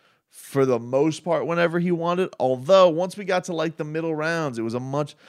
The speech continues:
but the more beat up it felt like, uh, Sergey got, the more competitive he almost got. Like, it brought out, it brought out this beast in him where he was trying to throw all caution to the wind and try and hurt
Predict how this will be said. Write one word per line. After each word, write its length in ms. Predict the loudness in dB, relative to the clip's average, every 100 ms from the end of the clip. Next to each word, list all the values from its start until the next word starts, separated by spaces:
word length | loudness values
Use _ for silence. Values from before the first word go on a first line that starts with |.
| -20 _
but 200 | -10 -2
the 80 | -2
more 300 | 2 2 2
beat 360 | 2 -4 -4 0
up 220 | 0 0
it 120 | -6
felt 200 | -4 -2
like, 360 | -2 -4 -6 -16
uh, 380 | -6 -2 0 -2
Sergey 420 | -4 -4 -2 -2
got, 580 | -4 -2 -2 -2 -6 -8
the 100 | -10
more 460 | -10 -8 -4 -2 -4
competitive 760 | -6 -10 -6 -4 -2 -4 -8
he 340 | -10 -8 -4 -4
almost 420 | -4 -8 -12 -6
got. 240 | -2 -2
Like, 120 | -4 -10
it 100 | -4
brought 200 | -2 0
out, 240 | 0 -2 _ _ _ _ -10
it 160 | -8
brought 200 | 0 2
out 200 | 4 2
this 180 | 0 -8
beast 400 | -6 -6 -6 -6
in 80 | -8
him 180 | -8 -6
where 160 | -8
he 160 | -6 -4
was 220 | -4 -4
trying 320 | -6 -6 -4
to 240 | -4 -4 -6 _ _ _ _
throw 260 | -10 0 4
all 160 | 4 2
caution 460 | 2 2 0 -6
to 60 | -6
the 100 | -4
wind 540 | -2 -2 -4 -8 -12 _ _ -10
and 760 | -6 -4 -2 -2 -4 -6 -10 -16 _ _ _ _ _ _ _ _ _
try 320 | -6 0 2 0
and 140 | -2
hurt 420 | -4 0 0 -2